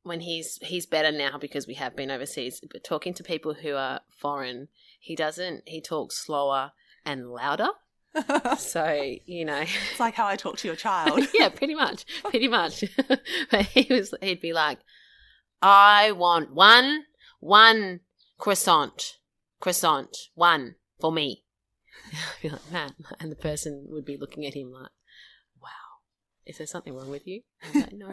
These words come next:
Speaker 1: I'm really sorry. I'm really sorry. I just, I'm sorry about that." But yeah, he's, yeah, it was great. It was good fun, but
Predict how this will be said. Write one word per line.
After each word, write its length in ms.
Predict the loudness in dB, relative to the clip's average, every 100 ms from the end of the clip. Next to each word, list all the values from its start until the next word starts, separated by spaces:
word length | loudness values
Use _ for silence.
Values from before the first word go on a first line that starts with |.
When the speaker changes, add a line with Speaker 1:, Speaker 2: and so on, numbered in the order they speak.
| -14
Speaker 1:
I'm 160 | -14
really 180 | -14 -12
sorry. 420 | -12 -12 -12 -14
I'm 200 | -14 -16
really 180 | -16 -14
sorry. 460 | -14 -14 -14 -18 -18
I 80 | -18
just, 320 | -18 -20 -20 _ _ -20
I'm 120 | -12 -8
sorry 240 | -8 -8
about 200 | -12 -14
that." 140 | -18 -20 _ _ _ _ -20 -20 -20 _ -18
But 120 | -14
yeah, 220 | -12 -10
he's, 380 | -10 -12 -12 -16 _
yeah, 160 | -12 -12
it 140 | -8
was 180 | -8 -6
great. 280 | -6 -6 -6
It 80 |
was 120 | -10 -8
good 180 | -10
fun, 360 | -8 -10 -10 -14
but 160 | -18